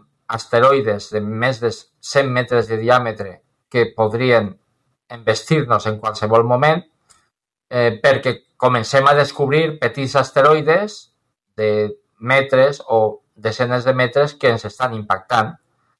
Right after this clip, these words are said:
i que, òbviament, també, mm, ens indiquen que impactes de les dimensions de Tunguska,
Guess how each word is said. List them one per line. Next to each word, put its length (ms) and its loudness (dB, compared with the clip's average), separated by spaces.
i 180 -4
que, 500 4
òbviament, 720 2
també, 500 2
mm, 400 -8
ens 240 -6
indiquen 580 0
que 280 4
impactes 680 -4
de 100 2
les 220 4
dimensions 500 -4
de 100 0
Tunguska, 600 -2